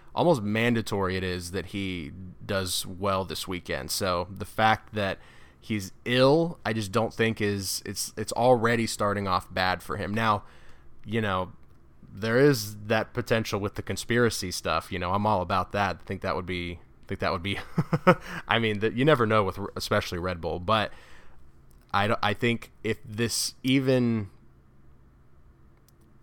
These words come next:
has a chance of him missing any practice at all, I mean, it's like, it's,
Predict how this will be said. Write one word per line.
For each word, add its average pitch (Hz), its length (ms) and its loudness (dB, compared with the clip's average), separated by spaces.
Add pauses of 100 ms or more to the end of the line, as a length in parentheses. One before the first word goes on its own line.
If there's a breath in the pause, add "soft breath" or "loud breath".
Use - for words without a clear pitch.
(180)
has 123 240 2
a 117 60 0
chance 135 420 4
of 107 100 -4
him 117 200 4
missing 107 580 0
any 120 240 2
practice 107 500 2
at 92 80 -2
all, 101 240 2
I 90 60 -2
mean, 92 180 -6
it's 92 240 -6
like, 90 360 -6
it's, - 440 -4